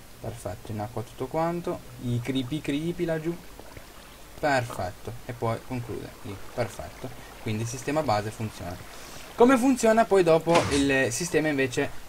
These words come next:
Cioè, questo è il sistema della raccolta in tutti gli effetti, ragazzi, quindi noi come possiamo fare? Faccio un esempio subito pratico. Eh, se noi piazziamo,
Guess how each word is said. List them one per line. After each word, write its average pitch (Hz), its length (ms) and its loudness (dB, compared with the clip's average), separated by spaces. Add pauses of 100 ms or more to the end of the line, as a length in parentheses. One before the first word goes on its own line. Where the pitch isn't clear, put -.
(340)
Cioè, 180 160 8
questo - 220 10
è 160 40 4
il 156 60 0
sistema 190 300 8
della 170 180 12
raccolta 147 340 10
in 143 60 0
tutti 139 180 -4
gli 123 60 2
effetti, 127 340 4
ragazzi, 117 320 4
quindi 151 220 4
noi 139 120 4
come 220 140 2
possiamo 147 300 0
fare? 101 260 0 (220)
Faccio 143 220 -4
un 143 60 0
esempio 143 220 -4
subito 135 280 -4
pratico. 104 400 -4 (480)
Eh, 135 420 2
se 175 220 2
noi 226 240 4
piazziamo, 107 680 0